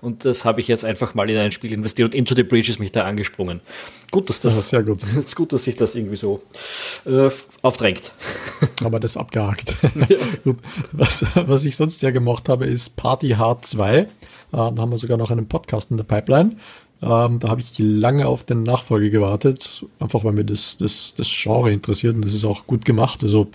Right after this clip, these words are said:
Speaker 2: ähm, nicht rundenbasierend, aber taktisch und langsam, alles Echtzeit, aber trotzdem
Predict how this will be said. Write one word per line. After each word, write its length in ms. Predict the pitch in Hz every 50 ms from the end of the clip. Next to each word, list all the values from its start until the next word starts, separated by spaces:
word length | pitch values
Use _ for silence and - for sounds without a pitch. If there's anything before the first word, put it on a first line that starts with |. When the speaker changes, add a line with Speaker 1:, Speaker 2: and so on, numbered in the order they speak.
| - - - - - - - - _ _ _
Speaker 2:
ähm, 580 | - 107 104 107 113 - 196 175 117 120 120 123
nicht 340 | 131 127 - - - -
rundenbasierend, 800 | 220 - 110 123 139 143 156 131 135 127 117 139 131 131 127 117
aber 520 | 117 107 110 113 113 113 110 113 110 104 101 - _ _ _ -
taktisch 520 | - 117 - - - - 113 110 - -
und 200 | 147 110 110 - -
langsam, 680 | 156 104 - - - - - 110 110 113 113 113 104 104 - - - _
alles 240 | - 110 - - -
Echtzeit, 500 | 120 - - - - - 107 107 107 -
aber 380 | 127 - 101 104 101 104 101 - _ -
trotzdem 440 | - - - - 117 107 107 101